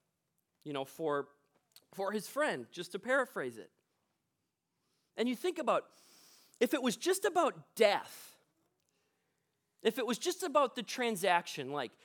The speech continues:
somebody's gotta die, somebody's gotta bleed, someone's gotta pay the price, why not just quickly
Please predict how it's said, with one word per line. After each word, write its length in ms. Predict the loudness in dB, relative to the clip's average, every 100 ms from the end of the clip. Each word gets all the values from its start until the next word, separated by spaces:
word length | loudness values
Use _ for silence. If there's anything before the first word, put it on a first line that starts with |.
| _
somebody's 540 | -2 2 4 4 2
gotta 280 | 2 2 2
die, 340 | 4 4 4 2
somebody's 560 | -2 0 2 2 0
gotta 240 | 2 2 2
bleed, 420 | -2 -4 -4 -6
someone's 400 | -4 -2 -2 0
gotta 220 | 0 0
pay 200 | -4 -6
the 80 | -6
price, 560 | -2 0 0 -2 -14 -18 -20 -20 _
why 280 | 4 6 6
not 280 | 4 2 0
just 240 | -6 -8 -8
quickly 640 | -6 -6 -6 -8 -6 -8